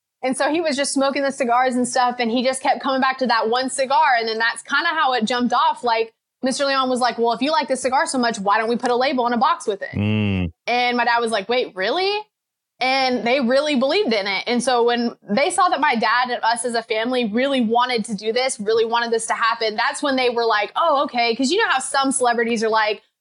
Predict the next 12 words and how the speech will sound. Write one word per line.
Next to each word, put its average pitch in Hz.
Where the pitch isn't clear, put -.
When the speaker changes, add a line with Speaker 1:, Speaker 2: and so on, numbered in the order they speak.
Speaker 1:
"Let 269
me 285
get 262
a 233
cigar, 233
just 220
put 254
my 220
name 220
on 180
it." 175
Speaker 2:
Totally. 101